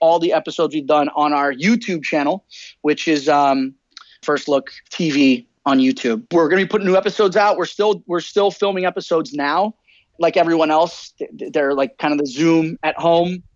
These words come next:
We've done, uh, actually, this is something that you might wanna, if, if you'd like to, do a box challenge with me. I know you, listen, I need to get my revenge, Wells. You beat me on worst cooks. I need to exact my revenge. The box challenge essentially is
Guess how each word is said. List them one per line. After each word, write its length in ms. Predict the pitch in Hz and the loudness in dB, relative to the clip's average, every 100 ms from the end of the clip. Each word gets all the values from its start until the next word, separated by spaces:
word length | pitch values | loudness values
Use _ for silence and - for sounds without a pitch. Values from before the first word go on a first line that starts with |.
| - | -8
We've 160 | 160 | -4
done, 300 | 160 175 165 | 2 2 4
uh, 320 | 165 156 147 156 - - - | 2 4 2 0 -8 -20 -8
actually, 300 | 160 214 214 | -4 -4 -4
this 140 | 175 202 | -4 -4
is 100 | 226 | -4
something 160 | 208 | -2
that 100 | 165 | -2
you 100 | 156 | -2
might 180 | 190 143 | 0 0
wanna, 180 | 139 131 120 | 0 -4 -6
if, 120 | 156 - | -10 -8
if 240 | 170 135 | -8 -6
you'd 120 | 170 | -4
like 260 | 147 170 196 | 2 2 0
to, 220 | 127 123 - - | -6 -10 -12 -2
do 140 | 165 | 0
a 60 | 147 | 2
box 320 | 160 180 - | 2 0 -4
challenge 440 | - 170 139 123 | -4 -4 -2 -6
with 220 | 135 123 - | -8 -8 -6
me. 160 | 147 | -6
I 60 | 151 | 0
know 160 | 160 | 2
you, 160 | 160 165 - - - - | 2 0 -10 -20 -8 -2
listen, 220 | 185 165 | 0 2
I 80 | 180 | 2
need 140 | 226 | 0
to 40 | |
get 120 | 233 262 | 0 2
my 100 | 240 | 2
revenge, 400 | 208 190 185 135 | 2 2 0 0
Wells. 300 | 147 139 139 | -2 -2 -4
You 80 | |
beat 280 | 165 233 262 | -2 -2 0
me 300 | 247 247 233 - 131 175 | 0 0 -2 -10 -8 -2
on 180 | 185 165 | -2 0
worst 320 | 208 226 - | 2 0 0
cooks. 460 | 240 175 - 226 - - - - _ | 2 2 0 -16 -20 -20 -20 -20 _
I 60 | 151 | -6
need 160 | 190 | 0
to 80 | 180 | 2
exact 400 | 175 143 196 240 | 2 2 0 0
my 100 | 226 | -2
revenge. 400 | 220 202 185 160 | 0 0 -2 -2
The 100 | 196 | -2
box 380 | 180 208 240 - | 2 2 0 -2
challenge 460 | 269 247 247 220 | 0 2 2 0
essentially 680 | 208 202 208 190 214 190 185 | -2 0 0 2 2 4 2
is 360 | 196 180 165 | 2 2 0